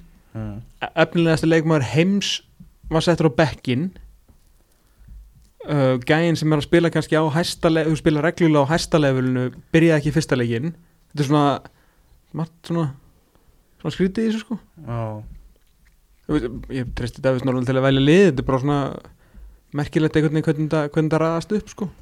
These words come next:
Speaker 1: Mhm.
Speaker 2: Og Tómas Ingi sagði nú bara fullum fetum fyrir leikina, hann hefði viljað sjá Stefán Teit út úr liðinu eftir fyrsta leik. Nú ekki oft svo heyrir menn segja þetta.
Speaker 1: Já.
Speaker 2: En það var náttúrulega, var hann hörmulegur í fyrsta leik, sko.
Speaker 1: Mhm.
Speaker 2: En
Speaker 1: Papp-, pabbi hans aðstoðarþjálfari í, í teiminu.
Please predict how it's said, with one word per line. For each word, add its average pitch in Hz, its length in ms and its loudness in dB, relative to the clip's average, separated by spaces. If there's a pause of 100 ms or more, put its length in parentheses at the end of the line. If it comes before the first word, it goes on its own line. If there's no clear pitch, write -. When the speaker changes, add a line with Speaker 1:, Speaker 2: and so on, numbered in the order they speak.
(120)
Speaker 1:
Mhm. 113 320 -6
Speaker 2:
Og 120 80 -6
Tómas 147 280 2
Ingi 175 240 2
sagði 156 220 4
nú 147 80 0
bara 151 180 4
fullum 156 300 0
fetum 175 340 0
fyrir 165 400 2
leikina, 170 460 -2
hann 143 140 -2
hefði 139 220 0
viljað 135 180 -2
sjá 147 80 4 (160)
Stefán 147 260 4
Teit 160 240 2
út 190 340 0
úr 208 120 2
liðinu 226 240 0 (480)
eftir 165 180 0
fyrsta 175 160 -2
leik. 165 160 -2
Nú 127 80 0
ekki 127 140 2
oft 147 180 2
svo 147 80 8
heyrir 185 340 4
menn 190 220 2
segja 196 340 2
þetta. 220 280 -4 (340)
Speaker 1:
Já. 123 140 -2 (400)
Speaker 2:
En 123 80 -4
það 123 100 -4
var 123 80 0
náttúrulega, 117 160 -2
var 120 80 -2
hann 110 100 -2
hörmulegur 185 480 2
í 160 60 0
fyrsta 190 180 0
leik, 202 140 -2
sko. - 160 -10 (320)
Speaker 1:
Mhm. 107 320 -6 (500)
Speaker 2:
En 131 160 -2
Speaker 1:
Papp-, 117 200 -14
pabbi 117 260 -4
hans 110 100 -2
aðstoðarþjálfari 143 640 2 (100)
í, 120 120 -4 (200)
í 113 80 -4
teiminu. 147 300 -4